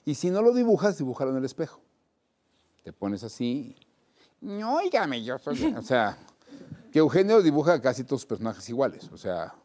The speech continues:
perdón que lo diga, pero ese es su estilo. O sea, el hombre, qué moco, y habla así. Y el otro, el de mi órgano, oiga, mi órgano. O sea, todos hablan parecido. Pero, pero, pero, pero dibújalo. Diséñalo.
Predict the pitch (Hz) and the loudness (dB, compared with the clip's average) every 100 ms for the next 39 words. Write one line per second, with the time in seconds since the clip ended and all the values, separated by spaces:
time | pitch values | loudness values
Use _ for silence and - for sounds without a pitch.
0 | _ 107 110 98 123 123 117 107 117 110 | _ -2 -2 -2 0 2 2 0 -6 -8
1 | 92 110 - 95 107 147 107 - - - | -8 -8 -8 -10 -2 0 -2 -6 -20 -20
2 | - - 113 139 160 339 349 185 147 151 | -14 -6 2 4 4 0 -4 -2 0 0
3 | 139 147 214 311 262 120 98 101 139 123 | -2 0 2 2 -2 -6 -6 -2 0 0
4 | 117 - 165 180 123 131 139 156 143 143 | -4 -6 -6 -2 2 2 4 2 2 2
5 | 160 160 311 285 202 139 147 294 180 143 | 0 2 2 2 0 0 0 2 2 0
6 | 127 185 143 147 139 180 156 139 107 95 | 0 0 0 0 2 4 4 4 2 -2
7 | 107 90 - - - - - 180 180 196 | -4 -6 -10 -14 -14 -14 2 4 6 4
8 | - 165 165 208 - - - 135 120 185 | 4 4 6 2 -2 -12 2 4 6 2
9 | - - 135 120 147 226 294 330 302 - | -4 -4 0 4 6 6 6 6 4 0
10 | - _ - _ - - - - - 139 | -14 _ -20 _ -20 -20 -20 -20 -6 0
11 | 170 254 269 196 | 2 4 4 2